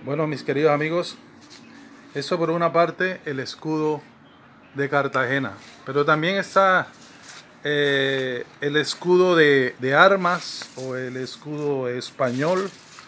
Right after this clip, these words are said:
que predominaba antes, antiguamente, y la, las coronas de, de,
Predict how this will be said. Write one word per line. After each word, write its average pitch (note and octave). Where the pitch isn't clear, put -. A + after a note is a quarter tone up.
que B2
predominaba C#3
antes, B2+
antiguamente, C3+
y B2+
la, B2+
las C3
coronas D#3
de, A#2+
de, A#2